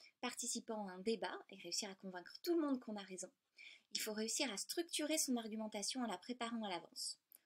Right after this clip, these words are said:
On commence par énoncer le sujet de l'argumentation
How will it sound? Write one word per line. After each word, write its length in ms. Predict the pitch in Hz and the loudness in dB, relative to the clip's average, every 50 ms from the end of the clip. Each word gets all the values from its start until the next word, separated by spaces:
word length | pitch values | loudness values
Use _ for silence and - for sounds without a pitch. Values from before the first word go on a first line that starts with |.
| _ _ | _ _
On 80 | - 226 | -8 0
commence 640 | - 302 294 277 277 262 240 - - - - - _ _ _ _ _ _ _ - | 2 4 4 6 6 4 4 2 0 -2 -4 -8 _ _ _ _ _ _ _ -2
par 180 | 226 196 185 - | -2 -2 0 0
énoncer 380 | 226 226 226 220 214 - 214 | 0 2 2 2 2 0 0
le 60 | 185 - | 0 0
sujet 300 | - - 240 226 226 208 | 0 0 2 2 2 2
de 80 | 202 190 | 2 2
l'argumentation 680 | 175 180 175 180 175 170 - - 165 - - - | -2 -4 -6 -8 -10 -10 -10 -6 -2 -2 -2 -2